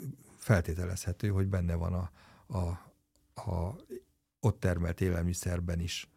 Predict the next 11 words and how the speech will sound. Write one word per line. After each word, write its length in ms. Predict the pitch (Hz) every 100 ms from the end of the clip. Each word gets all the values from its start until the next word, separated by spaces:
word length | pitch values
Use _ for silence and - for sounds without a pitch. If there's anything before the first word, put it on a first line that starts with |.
| _
a 120 | -
gyomírtó. 720 | 90 90 95 98 - 120 139 - - - - - - -
Ezt 200 | 95 117
onnan 240 | 95 82
tudjuk, 400 | 110 107 117 120
hogy 420 | - 98 98 - - _ _ _ _ _ -
azt 180 | 98
viszont 600 | - 90 87 87 - 95 87
Simon 300 | - 92 85
Gergelytől 640 | 87 85 82 82 85 87
tudom, 360 | - 117 127